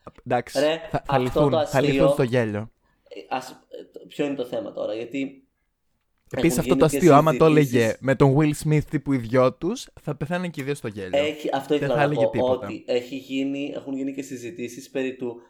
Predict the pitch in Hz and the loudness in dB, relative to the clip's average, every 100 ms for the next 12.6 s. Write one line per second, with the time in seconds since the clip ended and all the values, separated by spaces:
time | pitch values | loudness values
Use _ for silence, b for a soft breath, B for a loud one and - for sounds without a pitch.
0 | B _ _ _ 127 143 143 147 123 - | B _ _ _ -4 -2 -2 -2 -4 -2
1 | 160 175 180 180 - 131 - 120 131 139 | 0 2 2 -2 -6 -6 -4 -10 -8 -6
2 | 135 135 139 135 123 135 139 151 - 120 | -4 0 -2 -2 -4 -4 -4 -6 -8 -10
3 | - 131 135 127 131 127 127 127 120 110 | -6 -4 -6 -6 -4 -4 -6 -6 -4 -2
4 | 110 107 104 107 B B _ 113 117 131 | -2 -2 -4 -6 B B _ -4 -4 -4
5 | 135 127 123 120 117 123 - - 120 123 | -2 -2 -2 0 0 -2 -8 -12 -8 -6
6 | 123 120 - 120 123 143 151 - - 123 | -8 -12 -8 -6 -2 -2 -2 -10 -8 -4
7 | 139 135 - - 120 - 160 165 - 151 | -2 -4 -6 -10 -10 -4 0 0 0 -2
8 | 151 160 139 - 147 147 151 143 120 107 | 0 -2 -4 -2 -4 -4 -8 -2 2 2
9 | 113 - - - _ _ _ 117 120 131 | 0 -8 -18 -20 _ _ _ -2 0 2
10 | 131 - - b b b _ _ _ 139 | 0 -4 -12 b b b _ _ _ -6
11 | 139 - - - - - 131 - 143 131 | -6 -14 -20 -16 -16 -10 -10 -4 -2 2
12 | 139 139 160 - - _ | 2 2 -2 -6 -14 _